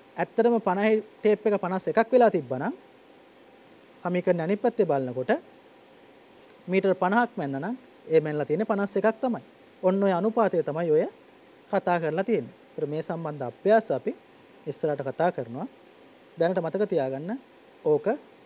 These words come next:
ඉතාම පහසු ස්ථානයක්. එහෙම නැත්නම් අපේ වැරදි නිවැරදි කරගන්න අවශ්‍ය තැනක් කියන එක. ඊළඟට මම කතා කරනවා දුවේ පුතේ ස්ටේඩියා ක්‍රමය සම්බන්ධයෙන්. බලන්න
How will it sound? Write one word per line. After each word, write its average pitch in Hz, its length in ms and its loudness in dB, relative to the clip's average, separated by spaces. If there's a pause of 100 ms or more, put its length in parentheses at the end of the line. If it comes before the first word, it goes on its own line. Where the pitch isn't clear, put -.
ඉතාම 180 400 0
පහසු 165 360 -4 (520)
ස්ථානයක්. 143 560 -4 (140)
එහෙම 156 180 -12
නැත්නම් 139 180 -6
අපේ 151 200 4
වැරදි 147 240 -2
නිවැරදි 143 320 -4
කරගන්න 131 480 -6 (380)
අවශ්‍ය 131 320 -4
තැනක් 127 320 -6
කියන 117 220 -8
එක. 156 120 -10 (480)
ඊළඟට 269 320 4
මම 220 180 0
කතා 180 300 0
කරනවා 208 300 -2
දුවේ 156 140 0
පුතේ 170 340 -6 (520)
ස්ටේඩියා 214 600 6
ක්‍රමය 165 320 -2
සම්බන්ධයෙන්. 131 600 -6 (1400)
බලන්න 185 300 0